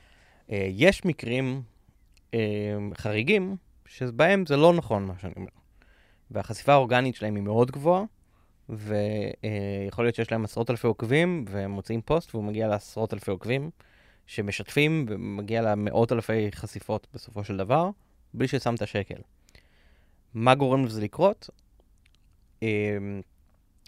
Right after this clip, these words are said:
הצלחה יחסית חריגה של התוכן. כשאני אומר הצלחה, אני מתכוון מבחינת יחס בין רמת המעורבות, כלומר כמות המעורבות שיש, לבין החשיפות שהיו לדבר הזה. אז אם הממוצעים בדרך כלל הם נגיד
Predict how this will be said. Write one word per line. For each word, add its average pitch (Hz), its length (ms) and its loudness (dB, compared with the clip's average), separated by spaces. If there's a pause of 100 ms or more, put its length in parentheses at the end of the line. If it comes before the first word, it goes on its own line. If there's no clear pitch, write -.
(100)
הצלחה 117 520 0
יחסית 123 340 0
חריגה 110 560 0
של 98 260 -8 (140)
התוכן. - 320 -6 (200)
כשאני 104 160 -10
אומר 107 160 -2
הצלחה, 143 420 -2
אני 147 100 0
מתכוון 120 340 -4
מבחינת 120 440 -6
יחס 117 500 -2
בין 104 300 -4 (580)
רמת 107 340 2
המעורבות, 104 580 -2
כלומר 104 160 -6
כמות 120 340 -2
המעורבות 101 440 -2
שיש, 147 280 -4
לבין 107 260 -6
החשיפות - 540 -4
שהיו 104 160 -4
לדבר 101 360 -4
הזה. - 120 -20 (840)
אז 101 380 0
אם 139 180 2
הממוצעים 117 840 0
בדרך 110 340 -2
כלל 98 200 -4
הם 95 80 -8
נגיד 98 260 -6